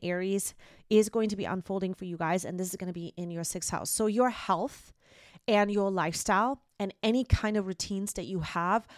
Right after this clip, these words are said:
are actually going to start to come to a point where you will be cutting something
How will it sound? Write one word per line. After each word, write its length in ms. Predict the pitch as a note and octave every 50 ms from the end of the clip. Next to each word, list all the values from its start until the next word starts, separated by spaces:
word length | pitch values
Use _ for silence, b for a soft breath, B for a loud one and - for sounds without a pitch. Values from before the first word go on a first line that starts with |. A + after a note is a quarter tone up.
| B B B
are 120 | G#3+ G#3 - -
actually 400 | G#3 G#3+ A3+ - - - C4 G#3+
going 420 | F#3 - - G3 F#3+ G#3 G3+ G#3 -
to 200 | - G#3+ G3+ F#3+
start 360 | - - - E3+ F3+ F#3 -
to 80 | G3+
come 360 | - - - - F3+ F3+ F3+ E3+
to 220 | - - F#3+ -
a 100 | - -
point 580 | - - - - F3+ F3 F3+ G#3 B3+ D4+ D#4+ - B B B B B B B
where 320 | B G3+ F#3 G#3+ G#3 G#3+ G#3
you 240 | G#3 F#3+ G#3+ A#3
will 160 | B3+ D4 D#4+ B3+
be 200 | A#3+ A#3+ G#3+ -
cutting 460 | - - - - - A3 B3 C4 B3+ -
something 540 | - - A3+ G#3 F#3+ - G#3 F#3+ F#3 -